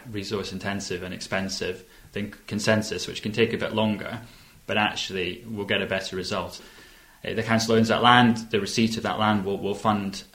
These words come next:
in part, Meadowbank, which I think will be a fantastic facility for people across the city, but, you know, particularly in the east.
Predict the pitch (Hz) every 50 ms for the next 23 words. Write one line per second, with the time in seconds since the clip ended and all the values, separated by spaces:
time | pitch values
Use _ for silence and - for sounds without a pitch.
0 | - - 107 92 - - 113 110 110 98 - - - - - 123 117 110 104 104
1 | 101 101 113 113 107 110 - - - 98 95 101 - - 98 98 101 98 - 101
2 | 95 - 104 104 101 - - - - - - 107 92 - - 95 - - 101 95
3 | 90 - - 101 92 - 98 101 - 107 - - 117 - - 104 104 - 104 101
4 | - 95 95 - - - - - - - 98 95 - - - - - - 104 101
5 | 104 95 92 113 110 - - -